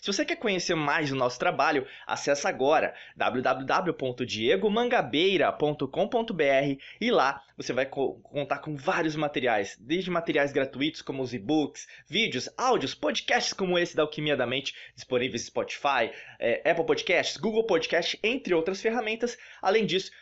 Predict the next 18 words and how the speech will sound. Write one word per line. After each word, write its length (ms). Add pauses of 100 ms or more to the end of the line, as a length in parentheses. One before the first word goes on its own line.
(120)
você 160
vai 100
conseguir 460
acessar 440
os 140
nossos 320
treinamentos, 720 (260)
nossos 220
treinamentos 400
fechados, 640
avançados, 680
como 300
a 40
Academia 600
da 80
Alquimia 380
da 100
Mente, 320